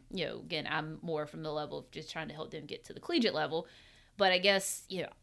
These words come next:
I said you've had such a success of, of helping them go out onto the L P G A Tour. What do you think during their time? I know for me, one of the things I probably took away, um,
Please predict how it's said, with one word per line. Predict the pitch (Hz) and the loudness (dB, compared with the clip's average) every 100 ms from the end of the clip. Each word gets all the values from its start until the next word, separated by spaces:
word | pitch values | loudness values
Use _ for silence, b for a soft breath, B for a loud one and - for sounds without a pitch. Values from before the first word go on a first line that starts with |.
| - | -12
I | 160 | 2
said | 254 185 151 | 6 6 6
you've | 165 | 2
had | 180 160 | 4 4
such | 170 160 | 2 -2
a | 160 | -4
success | - - 160 156 - | -6 -2 0 0 -2
of, | 147 | -10
of | - 156 | -6 -4
helping | - 175 165 | 0 2 6
them | - | 4
go | 156 | 4
out | 156 151 - - | 0 -2 -8 -2
onto | 208 247 247 208 | 4 6 6 4
the | 180 | 4
L | 165 | 4
P | 165 | 2
G | 165 | -4
A | |
Tour. | 160 160 | -2 0
What | 160 175 | 0 2
do | 196 | 0
you | 190 | 0
think | 185 180 165 | -4 -6 -6
during | 156 165 165 | -8 -8 -6
their | 160 147 | -8 -10
time? | - 170 165 160 151 165 b b b b b | -6 -4 -2 -2 -6 -10 b b b b b
I | 214 254 | 4 6
know | 214 | 4
for | - | 2
me, | 175 180 214 190 | -2 2 2 2
one | 170 | 0
of | |
the | 160 | -2
things | 170 | -2
I | |
probably | 165 165 151 151 | 0 0 -2 -4
took | - 156 | -8 -6
away, | 156 160 151 147 156 - - | -4 -2 -2 -4 -6 -12 -8
um, | 165 160 156 131 131 | -4 -2 -4 -6 -10